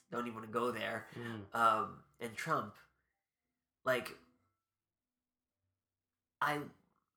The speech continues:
Speaker 1: part of me wonders whether or not Trump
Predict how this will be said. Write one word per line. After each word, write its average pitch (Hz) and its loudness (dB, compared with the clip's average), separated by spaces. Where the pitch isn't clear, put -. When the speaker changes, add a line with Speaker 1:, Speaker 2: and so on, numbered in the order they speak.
Speaker 1:
part 202 4
of 233 2
me 214 -2
wonders 156 -2
whether 131 0
or 127 -6
not 131 -4
Trump 156 2